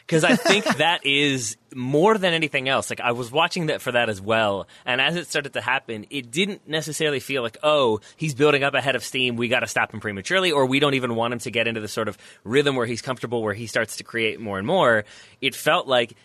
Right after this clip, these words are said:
Speaker 1: Neymar focused and a hundred percent locked in on what he's supposed to be doing is a problem for Bayern Munich. Neymar,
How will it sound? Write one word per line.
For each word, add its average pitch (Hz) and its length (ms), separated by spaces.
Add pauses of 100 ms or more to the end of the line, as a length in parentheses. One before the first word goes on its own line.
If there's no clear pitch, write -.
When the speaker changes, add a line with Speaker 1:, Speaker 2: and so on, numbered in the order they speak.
Speaker 1:
Neymar 131 460
focused 151 640
and 104 120
a 92 40
hundred 143 340
percent 123 320
locked 110 320
in 127 100
on 104 120
what 110 120
he's 110 140
supposed 107 280
to 104 40
be 95 80
doing 123 440 (320)
is 147 220
a 135 120
problem 120 480
for 117 160
Bayern 98 260
Munich. 95 380 (260)
Neymar, 131 580